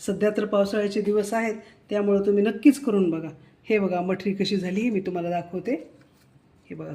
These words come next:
खस्ता पूर्ण अशी कुरकुरीत अशी झालेली आहे. तर तुम्ही नक्कीच करून बघा.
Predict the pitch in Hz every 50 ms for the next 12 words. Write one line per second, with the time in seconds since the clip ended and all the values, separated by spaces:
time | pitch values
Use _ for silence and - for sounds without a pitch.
0 | 151 - - - - - 180 170 156 - - - - - - - - - - -
1 | - - - - - - - _ _ _ - _ _ _ _ _ _ _ _ _
2 | _ _ _ _ _ _ _ _ _ - 254 269 285 262 240 196 175 - - 269
3 | 370 - - - - - - - - - - - - - - - 226 202 - -
4 | 262 277 285 285 254 214 - - 175 175 185 185 185 180 180 185 175 170 202 262
5 | 302 - - - _ _ - - 185 - - 202 202 214 247 247 - - 294 -
6 | - - 254 247 233 226 214 220 208 214 208